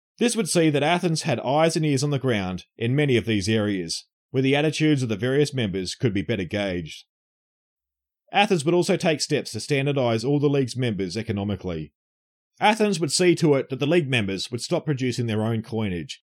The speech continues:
and would instead adopt Athenian coins. In addition to this, the weights and measures that were used by Athens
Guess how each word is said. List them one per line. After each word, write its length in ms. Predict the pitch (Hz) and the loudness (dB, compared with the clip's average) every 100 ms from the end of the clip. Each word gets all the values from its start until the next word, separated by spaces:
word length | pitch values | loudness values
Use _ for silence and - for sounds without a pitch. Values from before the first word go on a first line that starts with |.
| _ _ _ | _ _ _
and 120 | 139 | -2
would 120 | 160 | 0
instead 480 | 139 - 165 156 143 - _ | 0 -2 2 2 2 -4 _
adopt 400 | 113 120 113 - - | -4 0 0 -2 -12
Athenian 400 | - 110 95 80 | -4 -2 -2 -4
coins. 580 | - 117 92 73 - - _ _ _ _ _ _ _ - | 0 0 -2 -6 -10 -14 _ _ _ _ _ _ _ -6
In 120 | 190 | 2
addition 320 | 202 208 175 156 | 4 4 2 0
to 80 | |
this, 340 | 135 110 113 - _ _ _ | 0 0 -2 -10 _ _ _
the 80 | - | -4
weights 320 | 127 160 170 | 2 2 2
and 140 | 160 151 | 0 0
measures 300 | 127 110 101 | 0 0 -2
that 100 | 123 | -2
were 80 | 117 | 0
used 300 | 120 143 131 | 0 0 0
by 160 | 127 | 0
Athens 440 | 110 98 90 87 | 0 0 -4 -6